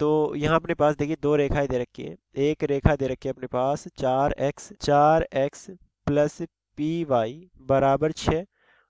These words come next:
और दूसरी जो रेखा दे रखी है, या फिर देखिए, हम इसको छः को इधर ले आए तो ये हो जाएगा अपने पास माइनस का छः equal to zero ना, छः इधर धनात्मक था, इस पक्ष में आगे ऋणात्मक हो गया।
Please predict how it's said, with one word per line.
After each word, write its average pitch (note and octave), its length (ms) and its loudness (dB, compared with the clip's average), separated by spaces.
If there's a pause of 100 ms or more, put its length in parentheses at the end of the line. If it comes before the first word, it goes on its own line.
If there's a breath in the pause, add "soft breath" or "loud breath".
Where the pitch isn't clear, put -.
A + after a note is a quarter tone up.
और D3 300 2
दूसरी C#3+ 380 -4
जो E3 180 -4
रेखा D#3 240 4
दे C#3+ 100 -2
रखी C#3 220 -4
है, D#3 300 4
या D3+ 80 6
फिर E3 140 0
देखिए, D3+ 260 -2
हम D#3+ 200 -8
इसको - 320 -10
छः C#3+ 240 -2
को C#3+ 140 -4
इधर C#3+ 180 0
ले C3+ 120 0
आए B2+ 220 -4 (540)
तो D#3 100 -2
ये D#3 160 2
हो E3 100 2
जाएगा D3 280 4
अपने C#3+ 200 -4
पास C#3+ 320 0
माइनस C#3 460 -4
का C#3+ 180 -2 (100)
छः C3+ 280 -2
equal A#2 360 -4
to D3 140 -10 (100)
zero A2+ 360 -10
ना, F3 60 -6
छः - 180 -6
इधर B2+ 240 -2
धनात्मक B2 460 -4
था, D#3+ 60 -2 (140)
इस - 100 -14
पक्ष - 240 -8
में B2 80 -4
आगे C3 160 -8
ऋणात्मक A2+ 460 -8
हो G#2+ 60 -16
गया। - 180 -14